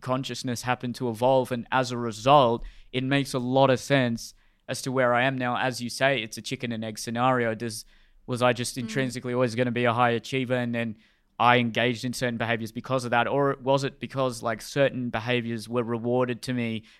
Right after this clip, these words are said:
Speaker 1: based on pure
Speaker 2: Mm.
Speaker 1: environmental chance, as I've expressed, and that then
Speaker 2: Mm.
Speaker 1: made me a, a bit more of a high achiever, and then those behaviors continually exacerbate? So
Speaker 2: It's super interesting.
Speaker 1: yeah,
Speaker 2: Yeah.
Speaker 1: it, it becomes very unconscious that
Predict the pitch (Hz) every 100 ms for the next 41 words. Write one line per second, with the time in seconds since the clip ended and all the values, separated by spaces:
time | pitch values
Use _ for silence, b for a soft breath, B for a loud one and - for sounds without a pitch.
0 | _ 123 123 113 107 - - 131 147 139
1 | 131 113 120 117 117 113 113 - 135 120
2 | 110 - 113 113 113 104 - 113 - 135
3 | 110 - b b b b 139 135 110 135
4 | 147 - 127 123 120 113 226 - - 127
5 | 131 131 127 123 123 123 95 82 107 120
6 | 127 131 123 117 127 117 110 - 120 117
7 | 113 - 123 110 127 127 120 104 - 120
8 | 127 127 123 113 113 110 123 117 107 117
9 | 127 113 113 104 120 117 113 113 101 -
10 | _ _ - - - 170 147 123 B B
11 | 202 208 - - - 202 202 196 190 -
12 | - 147 143 123 110 135 - 135 127 151
13 | - 160 165 151 - 120 131 131 120 113
14 | 123 127 127 117 113 113